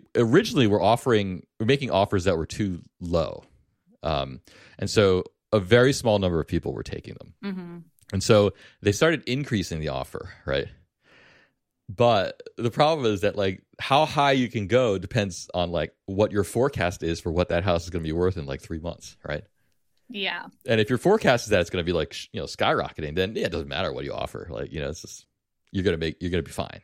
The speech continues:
Speaker 1: right?
Speaker 2: Well, oh, right, right.
Speaker 1: But if your forecast is off, right? <laughs>
Speaker 2: Yeah.
Speaker 1: Then you might lose money on that transaction.
Speaker 2: So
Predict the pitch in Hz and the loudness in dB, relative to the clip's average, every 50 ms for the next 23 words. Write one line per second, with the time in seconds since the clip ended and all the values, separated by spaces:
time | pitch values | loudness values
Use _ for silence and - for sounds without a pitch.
0 | _ _ _ - - 65 - - _ _ _ - - - - - _ _ _ _ | _ _ _ -8 -8 -8 -10 -12 _ _ _ -20 -20 -20 -20 -20 _ _ _ _
1 | - 285 269 269 254 269 - _ _ _ - - 233 247 240 220 190 185 175 180 | -4 0 0 0 0 -2 -6 _ _ _ -8 -2 2 2 2 2 2 -2 -6 -6
2 | 180 180 175 - - - - 175 180 - - - - 101 117 - - 120 113 - | -4 -4 -4 -6 -8 -8 -8 -8 -8 -8 -10 -14 -4 0 0 2 2 0 0 2
3 | 151 180 196 - 160 107 107 - - 85 - _ 131 147 170 117 76 85 - - | 4 2 4 4 2 2 2 0 -6 -10 -2 _ 4 6 6 6 2 0 -6 -6
4 | - - - 95 90 101 110 - 156 - - - _ _ 226 214 - - 254 - | -14 -2 2 4 4 4 4 2 -2 -6 -6 -10 _ _ 2 2 4 0 0 0
5 | - _ 277 - - _ - - - - 214 214 208 196 196 190 185 180 180 175 | 2 _ 2 2 2 _ -20 -10 -4 -2 0 2 2 0 0 -2 -2 -4 -4 -6
6 | - _ _ - 107 110 110 104 104 101 98 98 95 87 104 101 101 98 95 80 | -8 _ _ 0 4 4 6 6 4 2 0 -2 -2 -2 0 2 4 2 2 2
7 | 85 85 73 - 80 73 71 69 69 65 65 65 55 52 57 _ _ _ _ _ | -2 -4 -4 -4 -8 -8 -8 -8 -10 -12 -14 -14 -14 -14 -16 _ _ _ _ _
8 | _ _ - - - - - - - - - - - _ _ _ _ _ _ _ | _ _ -14 -14 -14 -12 -12 -14 -14 -16 -18 -20 -20 _ _ _ _ _ _ _
9 | _ _ _ _ _ _ _ _ _ _ _ _ _ _ _ _ _ 262 220 - | _ _ _ _ _ _ _ _ _ _ _ _ _ _ _ _ _ -18 -18 -18
10 | - _ 247 247 - 302 277 269 262 254 247 240 202 - | -14 _ -10 -4 0 2 2 4 4 2 0 -2 -4 -8